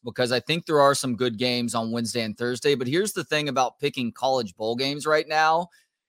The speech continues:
It's not that appetizing if you're a-, trying to pick winners because there's so much uncertainty. I talked with this with my, uh, our friend Sam Panayotovich yesterday that, I mean, between the transfer portal, coaching changes, like, very last minute,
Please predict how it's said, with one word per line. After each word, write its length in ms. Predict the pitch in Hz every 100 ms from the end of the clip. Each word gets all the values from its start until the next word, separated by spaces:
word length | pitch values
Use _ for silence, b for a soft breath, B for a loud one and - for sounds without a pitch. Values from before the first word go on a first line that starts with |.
| -
It's 160 | 160 160
not 240 | 277 -
that 200 | - 226
appetizing 920 | 151 185 214 156 147 127 117 104 110 107
if 120 | 117
you're 160 | 151 151
a-, 180 | - -
trying 240 | 170 175
to 60 | 151
pick 200 | 170 113
winners 760 | 117 139 165 113 71 - - - _ _ _ -
because 320 | 160 156 147
there's 180 | 143 -
so 240 | - 160
much 240 | 180 170
uncertainty. 640 | 160 143 120 143 156 131 117
I 60 |
talked 320 | 110 147 175 151
with 80 |
this 340 | 123 131 - -
with 240 | 123 -
my, 300 | 123 123 120
uh, 340 | 117 113 110 117
our 140 | 131
friend 300 | - 147 139
Sam 260 | - 139 139
Panayotovich 960 | 143 127 113 131 139 117 107 - - - _ _ _
yesterday 720 | 120 117 - 117 113 110 107 110
that, 360 | 113 117 113 110
I 100 | 131
mean, 200 | 127 131
between 280 | 131 170 160
the 60 |
transfer 460 | 135 143 165 - 180
portal, 380 | 185 185 180 156
coaching 500 | - 151 170 185 175
changes, 640 | 170 170 170 156 170 170
like, 200 | 139 123
very 300 | 135 160 151
last 520 | 113 104 117 139 147
minute, 280 | 156 151 147